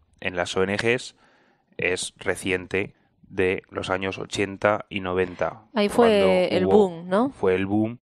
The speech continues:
Speaker 1: porque empezó a haber financiación para estas actividades y, por lo tanto, la población también respondió.
Speaker 2: Ujú. Financiación,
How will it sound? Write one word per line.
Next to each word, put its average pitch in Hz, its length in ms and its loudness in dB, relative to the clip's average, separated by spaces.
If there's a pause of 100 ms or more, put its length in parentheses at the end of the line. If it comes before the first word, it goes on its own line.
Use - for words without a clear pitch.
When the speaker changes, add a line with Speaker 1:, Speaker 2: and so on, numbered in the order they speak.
(280)
Speaker 1:
porque 104 480 2
empezó 95 400 -2
a 92 40 4
haber 95 180 2
financiación 113 920 -2 (360)
para 87 200 0
estas 95 220 -2
actividades 101 800 0 (100)
y, 104 100 -4
por 104 200 2
lo 101 120 2
tanto, 90 460 -4 (400)
la 92 300 0
población 92 560 -2
también 90 400 -6
respondió. 90 540 -4
Speaker 2:
Ujú. 208 360 -8 (560)
Financiación, 220 1400 2